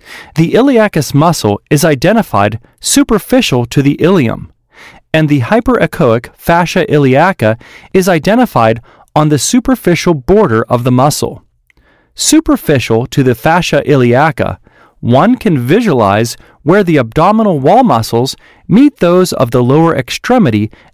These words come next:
at the inguinal ligament. The tapered confluence of the internal oblique cephalad and the sartorius caudad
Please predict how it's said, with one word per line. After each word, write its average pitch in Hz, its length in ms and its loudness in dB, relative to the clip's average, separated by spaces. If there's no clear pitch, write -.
at 147 120 0
the 147 280 -2
inguinal 139 460 2
ligament. 127 540 -2
The 139 120 -2
tapered 240 500 -2
confluence 127 760 0
of 127 140 0
the 131 160 0
internal 190 580 0
oblique 127 540 -2
cephalad 113 720 0
and 156 160 0
the 139 60 0
sartorius 123 880 0
caudad 117 640 0